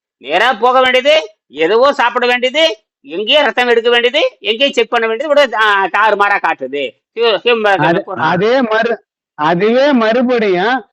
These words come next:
Speaker 1: ஆ.
Speaker 2: நாம சொல்ற இத்தனை கிராம் தான் சாப்பாடு சாப்பிடணும், இவ்வளவு சாப்பிடணும்னு சொல்லி
Speaker 1: ஆ.
Speaker 2: பிளட் டெஸ்ட் எடுத்தோம்னா அன்னைக்கு கரெக்டா நிரந்தரமா இருக்கும்.
Speaker 1: இதுதாங்க விஞ்ஞானம். இத-, இ-, இதுதான் சரியா சொல்றீங்க. இதத்தான் நான் என்ன பண்ணணும்னு கேட்டீங்கன்னா,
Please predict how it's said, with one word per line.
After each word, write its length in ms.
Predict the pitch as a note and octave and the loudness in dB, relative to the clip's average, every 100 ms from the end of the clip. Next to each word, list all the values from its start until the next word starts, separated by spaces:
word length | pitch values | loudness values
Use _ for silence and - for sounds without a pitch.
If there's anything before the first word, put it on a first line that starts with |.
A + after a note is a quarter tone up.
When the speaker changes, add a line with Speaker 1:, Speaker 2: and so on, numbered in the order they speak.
| - | -10
Speaker 1:
ஆ. 140 | F#3 | -2
Speaker 2:
நாம 340 | F3+ A#3 C4 B3+ | 0 2 2 0
சொல்ற 280 | A3+ A3 | 0 0
இத்தனை 280 | G3+ F3 G#3 | -2 -2 -2
கிராம் 280 | G3 G#3 G#3 | 0 0 0
தான் 140 | G#3+ | -2
சாப்பாடு 420 | F#3+ F#3+ F#3+ F#3+ E3 | -2 -6 -2 -2 -2
சாப்பிடணும், 400 | E3 D#3 F3+ F3 | -2 -2 -2 0
இவ்வளவு 320 | G3 F#3+ F3 | 0 -2 -2
சாப்பிடணும்னு 320 | F3+ F3+ E3+ | -2 -2 -2
சொல்லி 380 | E3+ F3 A#3+ B3+ _ _ | -2 0 0 -2 _ _
Speaker 1:
ஆ. 220 | F#3 F#3+ | -2 0
Speaker 2:
பிளட் 220 | C4 A#3+ - | 2 0 -2
டெஸ்ட் 260 | A#3 G#3 G3 | -4 -2 -2
எடுத்தோம்னா 280 | D#3+ E3 | -2 -2
அன்னைக்கு 560 | A3+ D4 A#3+ C4+ B3 A#3 | -2 0 0 0 0 -4
கரெக்டா 440 | A3 E3+ A3 G3 - | -6 -4 -4 -4 -4
நிரந்தரமா 540 | E3+ G#3+ G3+ G3 F#3 E3 | -2 0 0 -2 -2 -2
இருக்கும். 320 | C#3+ C3+ B2+ _ _ _ _ | -4 -8 -12 _ _ _ _
Speaker 1:
இதுதாங்க 560 | C#3+ D#3+ E3 F#3 G#3+ A3+ | -8 -4 -2 0 0 -2
விஞ்ஞானம். 380 | F#3 F3 E3+ - | -2 -2 -4 -6
இத-, 460 | C3 D3+ F3+ F#3 - - | -10 -2 -2 -2 -6 -18
இ-, 320 | E3 F3 F#3 | -6 -4 -2
இதுதான் 360 | D#3+ E3 F#3 G#3+ | -4 -2 -2 -2
சரியா 260 | - E3 F3 C#3 | -4 -4 -4 -6
சொல்றீங்க. 380 | B2 A2+ D3+ B3+ F#4 _ _ _ _ | -12 -10 -10 -12 -14 _ _ _ _
இதத்தான் 560 | D3 G#3+ G3+ - C#4 | -6 -4 -4 -4 -6
நான் 120 | B3+ | -4
என்ன 260 | G#3 F3+ G#3 | -2 -2 -2
பண்ணணும்னு 400 | E3+ D3+ D3 C#3 | -2 -4 -6 -8
கேட்டீங்கன்னா, 580 | B2+ B2 C3+ E4 G#4+ D3 | -8 -8 -12 -12 -10 -10